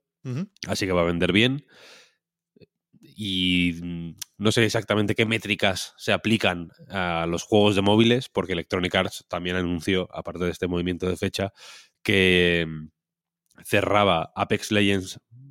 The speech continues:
Speaker 2: que va a cerrar Apex Legends Mobile y, eh, también el estudio que estaba desarrollando Battlefield Mobile, que se llama Industrial Toys, ¿puede
Speaker 1: Sí.
Speaker 2: ser?
Speaker 1: Sí, sí.
Speaker 2: Industrial Toys.
Speaker 1: Que lo compró Electronic Arts en dos mil dieciocho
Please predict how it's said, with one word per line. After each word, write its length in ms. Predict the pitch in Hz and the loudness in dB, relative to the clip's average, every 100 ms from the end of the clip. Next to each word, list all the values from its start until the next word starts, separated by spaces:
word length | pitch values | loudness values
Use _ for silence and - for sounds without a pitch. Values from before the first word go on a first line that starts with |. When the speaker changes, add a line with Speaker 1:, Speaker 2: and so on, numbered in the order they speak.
| 143 _ - | -20 _ -8
Speaker 2:
que 160 | 90 | -4
va 100 | 85 | -2
a 60 | 95 | -2
cerrar 440 | 87 87 92 80 _ - | -2 -2 -2 -4 _ -6
Apex 280 | 101 110 107 | -2 -2 2
Legends 380 | 98 98 90 98 | 2 2 0 0
Mobile 560 | 95 107 123 127 151 _ _ _ _ _ _ _ | 4 4 4 0 -6 _ _ _ _ _ _ _
y, 520 | 123 117 120 143 - _ _ _ | 4 8 8 6 -2 _ _ _
eh, 800 | 101 95 87 85 82 82 78 - - _ | -2 0 0 -2 -2 -6 -8 -12 -20 _
también 400 | - 92 95 110 | -6 -2 0 2
el 140 | 110 98 | 2 0
estudio 640 | - - 120 117 120 120 | -2 2 4 6 6 4
que 80 | 98 | 0
estaba 320 | - 110 107 | 0 0 0
desarrollando 920 | 95 95 95 101 107 110 120 120 98 | -2 -4 -2 0 0 0 0 -2 -8
Battlefield 560 | 98 98 107 - 98 85 | -2 2 2 2 0 0
Mobile, 440 | 85 92 80 - _ _ | 0 0 -2 -8 _ _
que 100 | - | -8
se 100 | 92 | -2
llama 440 | 92 101 117 120 _ _ _ _ | 0 2 0 -2 _ _ _ _
Industrial 640 | - 98 110 - 135 104 90 | -8 2 2 4 2 2 2
Toys, 480 | 131 165 - - _ _ _ - | 0 0 -6 -18 _ _ _ -8
¿puede 160 | - - | -6 -4
Speaker 1:
Sí. 60 | |
Speaker 2:
ser? 100 | - - _ _ _ | -10 -18 _ _ _
Speaker 1:
Sí, 60 | - | -4
sí. 40 | 123 135 | -2 -4
Speaker 2:
Industrial 200 | 90 82 | -6 -18
Toys. 260 | - _ _ _ _ - _ _ | -20 _ _ _ _ -20 _ _
Speaker 1:
Que 100 | 110 | -6
lo 100 | 101 | -4
compró 340 | 101 87 107 113 | -4 -4 2 2
Electronic 400 | 101 - 104 117 | 2 -2 0 2
Arts 160 | 107 | 2
en 360 | 95 85 85 82 | -4 -10 -12 -6
dos 240 | 90 85 | -6 -6
mil 320 | 95 113 113 104 | -6 -4 -4 -2
dieciocho 760 | 110 - 117 127 - 190 - | -2 0 2 4 4 0 -2